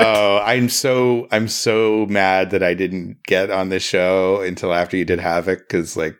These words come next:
Havoc is my jam, even though he kinda sucks. He's, he, I love Havoc,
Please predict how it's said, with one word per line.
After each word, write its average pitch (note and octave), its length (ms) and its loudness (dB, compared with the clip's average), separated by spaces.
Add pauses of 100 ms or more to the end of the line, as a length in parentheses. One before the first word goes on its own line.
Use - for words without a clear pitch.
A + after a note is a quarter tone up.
(120)
Havoc F2 420 -2
is F2 300 -6
my E2 220 -6
jam, F#2+ 580 -2
even F#2+ 260 -4
though F2+ 200 -2
he F#2 100 -6
kinda F2+ 300 -4
sucks. F#2+ 400 -4
He's, F2+ 180 -6 (220)
he, - 220 0
I F2+ 60 -2
love E2+ 600 -8
Havoc, G2 560 0